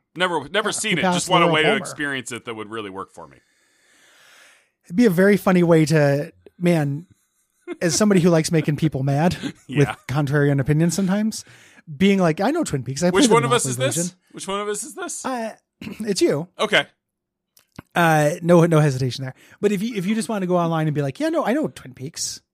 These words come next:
Speaker 2: like, and it's based on playing the Twin Peaks Monopoly,
Speaker 1: Sure.
Speaker 2: that would be very funny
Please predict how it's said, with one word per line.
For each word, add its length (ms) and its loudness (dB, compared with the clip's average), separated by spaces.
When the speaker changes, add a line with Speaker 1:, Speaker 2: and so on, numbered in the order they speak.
Speaker 2:
like, 300 2
and 140 0
it's 140 0
based 240 2
on 140 0
playing 220 0
the 160 -2
Twin 200 -2
Peaks 200 -4
Monopoly, 460 -2
Speaker 1:
Sure. 300 -10
Speaker 2:
that 120 2
would 160 2
be 140 -2
very 440 -2
funny 400 -12